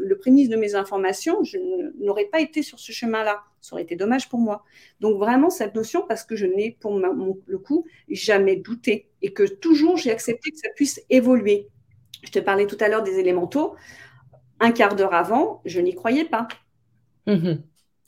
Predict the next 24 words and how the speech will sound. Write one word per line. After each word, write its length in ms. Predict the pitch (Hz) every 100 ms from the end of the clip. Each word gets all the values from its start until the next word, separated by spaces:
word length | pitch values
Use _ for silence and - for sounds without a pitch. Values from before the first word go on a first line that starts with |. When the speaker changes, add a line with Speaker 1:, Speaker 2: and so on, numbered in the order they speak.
| -
Speaker 1:
Et 60 | 190
Speaker 2:
Ouais. 60 |
Speaker 1:
je 60 | 196
me 120 | 190 -
suis 340 | - - 262
laissée 260 | 233 226 285
surprendre. 600 | - 311 - 254 254 - -
Et 120 | 175
puis, 300 | - 233 233
bah, 100 | -
j'ai 120 | 185
bien 140 | 175
eu 40 | 185
raison 240 | 190 220
de 60 | 240
le 80 | 311
faire. 160 | 453 440 - - - - -
Euh, 400 | 226 208 202 208 - - 123 104 85 76 60 - 202
voilà, 280 | 208 165 226
c'est 160 | -
vraiment 220 | 196 254 202
Speaker 2:
Oui, 80 |
Speaker 1:
ça. 160 | 226 - -
Speaker 2:
c'est, 100 | 180